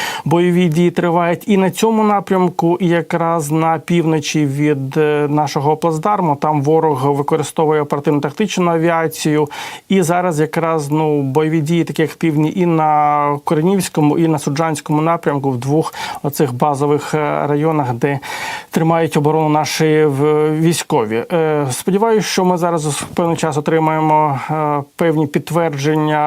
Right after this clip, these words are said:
перебування там уже, е, північнокорейських військових, тому що ми знаємо, що були повідомлення і міністра оборони Умєрова, і президента України, що ворог несе втрати, і північнокорейці вже там гинуть, але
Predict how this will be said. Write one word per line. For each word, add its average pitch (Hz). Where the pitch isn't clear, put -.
перебування 151
там 147
уже, 151
е, 143
північнокорейських 180
військових, 165
тому 147
що 147
ми 151
знаємо, 143
що 147
були 147
повідомлення 147
і 185
міністра 160
оборони 147
Умєрова, 147
і 165
президента 151
України, 143
що -
ворог 139
несе 156
втрати, 160
і 139
північнокорейці 156
вже 143
там 147
гинуть, 196
але 143